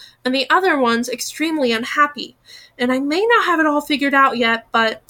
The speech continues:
I do know that Kate won't get better any quicker if she finds out that the reason you're here is because Anna hasn't withdrawn her lawsuit yet. So I'm asking you not to tell her either. Please."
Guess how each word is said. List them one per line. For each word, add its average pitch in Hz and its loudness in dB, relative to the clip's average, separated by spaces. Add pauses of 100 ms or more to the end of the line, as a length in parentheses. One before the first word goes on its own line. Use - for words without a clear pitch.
(320)
I 247 2
do 277 2
know 403 2
that 339 0
Kate 277 -2
won't 254 4
get 233 -2
better 240 2
any 285 -2
quicker 370 0
if 233 0
she 254 -6
finds 330 0
out 302 0
that 247 -4
the 247 -8
reason 320 -2
you're 302 0
here 233 -2 (320)
is 262 -6
because 269 -4
Anna 381 2
hasn't 339 0
withdrawn 277 2
her 277 -2
lawsuit 254 0
yet. 214 -4 (380)
So 277 -4
I'm 262 -4
asking 320 -2
you 302 -4
not 285 2
to 330 -18
tell 277 -2
her 233 -10
either. 240 -6 (460)
Please." - -8